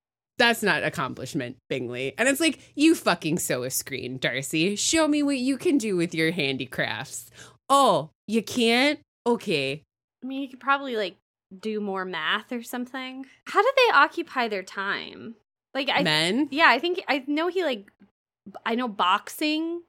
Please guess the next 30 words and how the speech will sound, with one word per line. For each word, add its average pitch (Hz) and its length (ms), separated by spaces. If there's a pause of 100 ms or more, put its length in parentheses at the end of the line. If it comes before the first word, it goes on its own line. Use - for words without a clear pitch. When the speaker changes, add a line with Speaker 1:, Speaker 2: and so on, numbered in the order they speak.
(180)
Speaker 2:
horseback 269 680
riding, 311 720 (760)
visiting 233 520
your 214 160
accountant. 220 1080 (1120)
Speaker 1:
Yeah, 320 160
he's 269 160
not 294 160
a 370 40
man 294 160
of 190 120
business, 170 340
but, 165 140
like, 190 160
he 233 120
has 285 320
Pemberley 165 720
to - 160
run. 127 680 (420)
Speaker 2:
They're 254 160
always 392 220
visiting 262 380
their 240 180
accountants. 202 880
Speaker 1:
In 180 160
romance 151 420
novels. 147 440 (140)
Speaker 2:
And 240 160
their 220 140
lawyers. 196 920